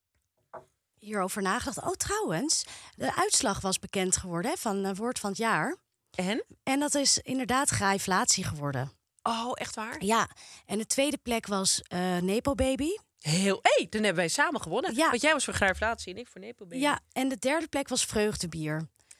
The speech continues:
Speaker 2: Oh.
Speaker 1: Eh, ja, die had ik ook niet zo zien aankomen. Vond ik niet zo heel sterk. Maar goed, misschien naast Nepo Baby en graaflatie was er ook niet zoveel. Ehm, kijk, graaflatie vond ik echt ook een woord van twintig drieëntwintig.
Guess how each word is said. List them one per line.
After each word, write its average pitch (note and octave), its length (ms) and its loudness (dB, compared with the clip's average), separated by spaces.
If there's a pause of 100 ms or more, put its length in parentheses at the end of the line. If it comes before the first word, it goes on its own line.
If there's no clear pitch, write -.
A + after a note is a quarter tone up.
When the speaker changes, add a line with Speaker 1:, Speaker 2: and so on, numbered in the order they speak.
(120)
Speaker 2:
Oh. E3+ 280 0
Speaker 1:
Eh, F#3+ 440 0
ja, A#3 140 2
die G#3 120 0
had A#3+ 100 2
ik C#4+ 80 -2
ook C4 100 0
niet B3+ 180 0
zo E3+ 160 2
zien E3 180 0
aankomen. E3+ 360 2
Vond A3 140 -2
ik G#3 60 -2
niet A3 100 -2
zo A3+ 80 0
heel G3+ 120 -2
sterk. F#3+ 220 0
Maar G#3+ 120 -2
goed, A3+ 320 -6
misschien B3+ 360 -4
naast B3 280 2
Nepo B3 280 -2
Baby A3 340 0
en D#3+ 100 -2
graaflatie G#3 540 0
was G#3 160 0
er G#3+ 60 -2
ook E3+ 100 -2
niet F#3 120 -4
zoveel. A#3 320 -10 (600)
Ehm, A3+ 440 0 (680)
kijk, G#3 200 0 (100)
graaflatie B3 640 2
vond B3 140 -2
ik A#3+ 120 -6
echt - 280 0
ook - 140 0
een G#3+ 80 -2
woord A3 260 0
van G#3 140 -2
twintig G3+ 260 -2
drieëntwintig. A3 640 -2